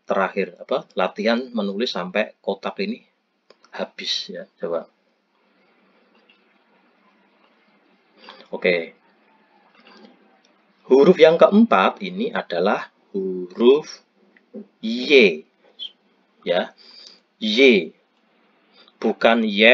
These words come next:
tapi Y. Kalau ini Y, kalau ini Y. Huruf vokal Y itu berasal dari huruf vokal double, eh, berasal dari huruf vokal yo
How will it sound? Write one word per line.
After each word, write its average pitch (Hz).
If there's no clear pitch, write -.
tapi 101
Y. 107
Kalau 101
ini 107
Y, 120
kalau 92
ini 127
Y. 101
Huruf 131
vokal 180
Y 101
itu 104
berasal 107
dari 147
huruf 107
vokal 117
double, 107
eh, 113
berasal 135
dari 110
huruf 101
vokal 113
yo 92